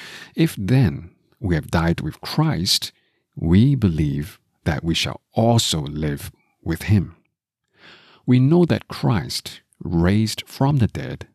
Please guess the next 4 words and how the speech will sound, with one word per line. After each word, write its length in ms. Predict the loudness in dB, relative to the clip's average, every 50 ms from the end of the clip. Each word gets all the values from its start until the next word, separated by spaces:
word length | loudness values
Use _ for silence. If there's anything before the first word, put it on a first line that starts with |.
| _ _ _ _ _ -8 -4
dies 460 | -2 -2 -2 0 -2 -2 -2 -2 -2
no 180 | 0 0 0 2
more. 480 | 2 2 2 2 0 -4 -8 -12 -18 _ _ _ _ _ _ -6
Death 460 | -2 0 2 2 2 0 -2 -4 _